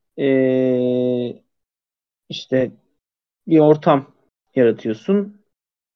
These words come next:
Sonra diyorsun ki işte buradan başarı. Hani yine iş o şey durup durup şeye geliyor.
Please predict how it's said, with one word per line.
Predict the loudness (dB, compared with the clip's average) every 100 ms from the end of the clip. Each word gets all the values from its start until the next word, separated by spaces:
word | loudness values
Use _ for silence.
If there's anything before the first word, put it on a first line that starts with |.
| _ _
Sonra | 0 2 0
diyorsun | 0 -2 -2 -10
ki | -8
işte | -8 -2 0
buradan | 2 4 4 4
başarı. | 2 4 2
Hani | 2 0 -2 _ _
yine | -6 2 4 2
iş | 0 -8 -8 -8
o | 2 2 0
şey | -4 2 4 4 2
durup | 0 2
durup | 0 0
şeye | 2 2
geliyor. | 4 4 4 4